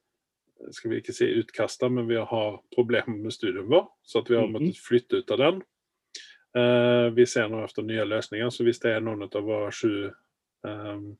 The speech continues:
Speaker 1: lyttere der ute som har et, eh, et bra sted for oss å være på, som ikke koster noen penger.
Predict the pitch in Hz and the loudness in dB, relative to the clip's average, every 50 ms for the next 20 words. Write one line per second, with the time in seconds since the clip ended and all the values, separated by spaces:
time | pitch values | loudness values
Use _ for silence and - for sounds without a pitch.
0 | _ _ _ _ _ _ _ _ _ _ _ _ _ - 120 123 123 - 120 107 | _ _ _ _ _ _ _ _ _ _ _ _ _ 4 4 4 4 4 -2 -2
1 | 101 101 101 101 101 98 92 - - 139 131 - 131 117 113 101 - 117 107 98 | -2 -2 -4 -2 -2 -4 -4 -2 0 0 0 0 -2 -4 -4 -2 -2 -2 -2 -2
2 | 92 - 101 95 - _ - - 107 104 107 107 107 104 104 104 101 - - 92 | -2 -4 -6 -8 -8 _ -4 -2 -2 0 0 -2 -2 -2 -4 -8 -10 -12 -12 -12
3 | 85 - - - 107 98 92 - - 107 95 - - 107 95 - 110 104 110 107 | -12 -10 -6 -2 -2 -2 -2 -2 -4 -4 -4 -4 -6 -6 -6 -6 -6 -2 -2 0
4 | 104 92 - - 127 127 - - 113 107 - - - - 113 - - - 98 98 | 0 -2 -2 -2 -2 -2 -2 -4 -10 -10 -10 -12 -8 -8 -8 -8 -8 -12 -10 -10
5 | 95 92 - 104 98 107 127 147 | -8 -4 -4 -2 -2 -2 -2 -4